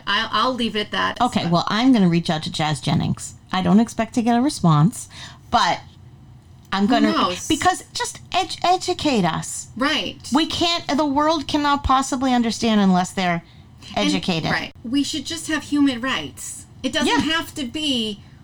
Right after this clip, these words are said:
Speaker 1: one right versus another right. We're human, whether you identify as a boy, a girl, or whatever. Like, why does it, why does that
Speaker 2: Why does it bother other people?
Speaker 1: Why does that have to be complicated?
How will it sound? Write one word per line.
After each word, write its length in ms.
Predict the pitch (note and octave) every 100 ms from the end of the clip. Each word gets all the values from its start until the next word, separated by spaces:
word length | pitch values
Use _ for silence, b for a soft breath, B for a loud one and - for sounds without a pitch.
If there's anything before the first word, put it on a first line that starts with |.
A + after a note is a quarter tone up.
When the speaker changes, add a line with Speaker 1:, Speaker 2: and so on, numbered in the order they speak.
| -
Speaker 1:
one 360 | G#3+ B3 D4+ C#4
right 280 | C4+ C4+ B3
versus 420 | C4+ C4 C4+ B3
another 380 | A#3+ C4 C#4 B3+
right. 340 | A#3+ B3 A#3+ B - -
We're 380 | A#3+ C#4 D4 C#4+
human, 500 | - E4+ A4+ F#4 F#3+
whether 240 | B3+ C#4 D4
you 340 | A#3+ B3+ A3+ B B G3+
identify 520 | F#3 G#3+ A#3+ A#3 A#3
as 240 | A#3 G#3+
a 40 | A3+
boy, 360 | E4 B3+ - -
a 100 | B3
girl, 400 | D4+ D#4 G#3+ -
or 80 | B3+
whatever. 380 | C4+ D#4 F4 A3
Like, 180 | A3+ A#3+ B B B -
why 340 | A3 C4+ F#4
does 160 | F#4 -
it, 100 | D4+ -
why 280 | B3+ E4
does 180 | F4+ D4+
that 160 | - B3
Speaker 2:
Why 160 | B3 C#4
does 180 | F4+ D#4+
it 160 | C4
bother 400 | B3+ B3 C4 A#3
other 280 | - G#3+ A3
people? 300 | - A3+ G3+
Speaker 1:
Why 200 | D#3+ D#4
does 160 | E4 C#4+
that 220 | C#4+ B3+
have 240 | A3+ A#3 -
to 80 |
be 180 | G#3+ G3+ -
complicated? 920 | - G3+ G3 F#3 D3+ F3 - -